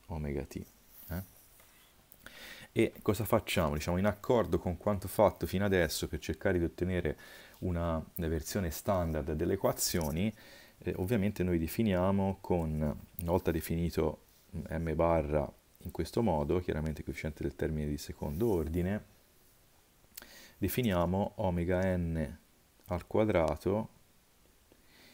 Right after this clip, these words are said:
il coefficiente del termine derivato zero volte, quindi del termine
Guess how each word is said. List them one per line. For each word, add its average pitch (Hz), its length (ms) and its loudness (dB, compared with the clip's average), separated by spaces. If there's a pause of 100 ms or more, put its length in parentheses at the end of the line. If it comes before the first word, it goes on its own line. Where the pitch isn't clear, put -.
(680)
il - 140 -8
coefficiente 90 1080 0 (180)
del 90 280 -2
termine 82 520 2 (220)
derivato 80 640 2
zero 85 220 2
volte, 87 320 2
quindi 76 160 -2
del 71 120 -6
termine 78 460 -4